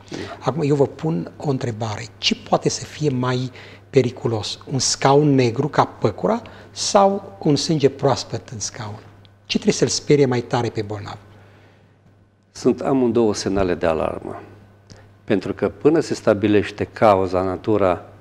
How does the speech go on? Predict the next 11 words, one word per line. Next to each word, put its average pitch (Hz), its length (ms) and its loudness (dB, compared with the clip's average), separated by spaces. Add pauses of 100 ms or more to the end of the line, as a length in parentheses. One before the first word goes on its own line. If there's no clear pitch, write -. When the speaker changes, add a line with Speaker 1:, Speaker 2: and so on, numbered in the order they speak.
Speaker 1:
benignă 98 460 0
sau 95 180 -2
malignă, 90 680 -2 (140)
malignă 92 480 -4
a 85 60 -4
sursei - 480 2
de 90 100 -4
sângerare, 92 760 -4 (1160)
nu 110 420 2
putem 110 420 -2 (540)
să, 104 600 0